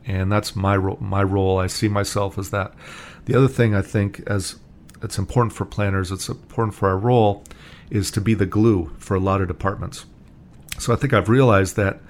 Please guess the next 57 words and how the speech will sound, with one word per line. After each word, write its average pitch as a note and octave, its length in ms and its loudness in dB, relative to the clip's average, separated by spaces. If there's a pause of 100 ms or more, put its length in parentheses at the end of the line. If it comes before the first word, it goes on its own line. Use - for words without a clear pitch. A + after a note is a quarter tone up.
(420)
the - 80 -4
planners A#2 800 4
can G#2 240 0
do G#2 160 6
all G#2 100 6
they A#2+ 120 6
want. G#2 500 0
They G2 100 -2
can F#2+ 160 -6
say, G#2+ 240 0
"We G#2 180 0
need A2 220 0
this," F2 220 -4
but - 180 -2
if F#2 120 -4
there's G2+ 200 -2
no A2 160 0
funding, G#2 560 -4 (560)
if G#2+ 160 -6
there's G2 200 0
no A2+ 120 2
support, - 600 0
what G#2 200 -2
do G2 60 -2
you G2+ 60 0
do? G2+ 180 0
So G2+ 280 -2
I A2+ 120 4
find A2+ 240 0
myself G#2 600 0
in G#2 120 -2
this A2+ 240 -2
role G2 280 2
as F#2 200 -4
being G#2 240 -2
the F#2+ 80 -2
glue G#2 240 2
between G2+ 380 -2
Public B2 360 -2
Works. - 380 -4 (760)
So G#2 140 -2
Public B2 380 2
Works D3 500 0
is F#2+ 160 -4
the G#2+ 100 0
department G#2+ 380 0
that G2 100 0
really G#2+ 500 2
works G2 300 -2
with G2+ 100 -10
finance G#2+ 480 -2
to - 80 -14
control G2 480 -2
the F#2 140 -2
C - 240 -4
I F2+ 100 0
P. F2+ 300 -8